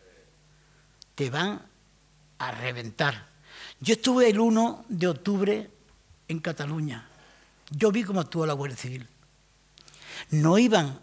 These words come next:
a llevarse las urnas, iban a dar un ejemplo, iban a machacar a gente.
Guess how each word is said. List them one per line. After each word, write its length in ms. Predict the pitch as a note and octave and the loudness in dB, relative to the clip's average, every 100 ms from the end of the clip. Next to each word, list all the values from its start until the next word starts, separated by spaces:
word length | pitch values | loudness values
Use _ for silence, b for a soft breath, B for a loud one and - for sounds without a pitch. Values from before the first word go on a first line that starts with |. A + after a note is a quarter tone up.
| - | -6
a 60 | D3+ | -4
llevarse 680 | C3+ D3 C#3+ D3+ C#3 B2+ - b b b b b b - | -2 -2 -4 -4 -4 -6 -14 b b b b b b -4
las 180 | C3+ | -2
urnas, 380 | G2+ F3+ F3+ B2 - - - _ _ _ - - B B - | 2 4 4 2 -4 -18 -20 _ _ _ -20 -20 B B -2
iban 500 | D3+ D3+ F3 B3+ A3+ b b b b b _ _ | 0 2 2 0 -6 b b b b b _ _
a 140 | B2 A#2 | -4 -2
dar 220 | A2 A#2 | -4 -4
un 120 | D3+ | -2
ejemplo, 500 | C3+ G#2 D#3 - A#2 - - _ _ b b | -2 -4 -6 -8 -12 -14 -20 _ _ b b
iban 280 | D#3+ D#3+ G3+ | 0 0 0
a 60 | F3+ | -2
machacar 500 | D#3+ - - - F#3+ | -2 -2 -2 0 0
a 60 | |
gente. 560 | E3+ A2+ G#3+ - C#3+ | 0 0 -4 -4 -8